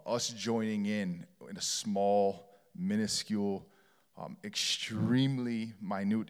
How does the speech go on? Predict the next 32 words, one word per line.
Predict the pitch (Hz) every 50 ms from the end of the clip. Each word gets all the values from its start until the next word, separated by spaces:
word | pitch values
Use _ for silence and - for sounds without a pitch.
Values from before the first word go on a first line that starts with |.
| -
e-, | 98 101 92 87 _ _ _ _ _ _ _ -
I | - 98
guess, | 92 98 92 - - - _ _ _ _ -
expression | 110 - - - - - 107 107 107 - - 120 104
of | 98 92 82 85 - - - - _ - - _ -
what | - 113 98 90
we're | 107 110 107 -
all | 80 98 104 107 107 104 107 101 -
going | 117 110 110 107 101
to | - - 113
participate | - - 107 98 - - 120 113 - - 113 - - 107 101 98
in | 101 98 98
together, | 92 - 98 90 80 92 98 101 113 131 143 135 - - - - - _ _ _ _ -
uh, | 92 92 -
as | 87 101 104 104 101 101
we | 101 98 98 98 92 90 90 90 - _ _ _ _ _ _ -
enter | 110 113 110 - - 107 98
into | 101 107 104 - 120
the | 104 104
age | 92 - 98 107 110 104 - -
to | - 104
come | - - 113 104 98 95
with | 95 101 98 -
him. | - 101 92 92 90 90
So, | - - - 104 92 90 90 - - - - - - - - _ _ _ _ -
um, | 92 90 85 82 80 78 69 - - - _ _ _ _ _ _ _ _ _ _ _ _ _ _ - - - _ _ _ _ _ _ _ _ _ _ - 92
that's | 101 123 127 123 - -
my | - 127 110 101
goal | 92 90 104 113 135 165 156 - - -
for | - - 117 110 98
the | 101 92
gathering, | 87 107 107 113 117 127 127 147 135 123